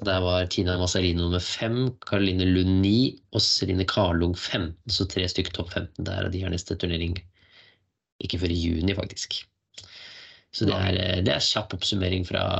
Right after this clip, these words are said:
Speaker 1: våre andre rundt om, proffer da, vel å merke,
Speaker 2: Ja.
Speaker 1: rundt om, eh, rundt omkring. Så har vi vel noen,
Speaker 2: Yes.
Speaker 1: eh,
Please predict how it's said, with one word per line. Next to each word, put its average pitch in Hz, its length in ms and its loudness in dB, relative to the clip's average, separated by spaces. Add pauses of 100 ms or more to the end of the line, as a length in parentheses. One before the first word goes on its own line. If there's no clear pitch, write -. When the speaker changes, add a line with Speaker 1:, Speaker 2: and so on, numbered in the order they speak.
(680)
Speaker 1:
våre 151 180 0
andre 95 540 0
rundt 92 340 2
om, 87 220 0 (420)
proffer 147 380 2
da, - 160 -8
vel 92 180 0
å 90 60 0
merke, - 320 -6 (580)
Speaker 2:
Ja. 139 140 0
Speaker 1:
rundt 87 240 -4
om, 87 200 0
eh, 87 380 0
rundt 85 220 -2
omkring. 85 320 -6 (580)
Så - 140 -2
har 98 160 4
vi 92 80 2
vel 95 160 2
noen, 92 180 2
Speaker 2:
Yes. 95 60 0
Speaker 1:
eh, 92 640 0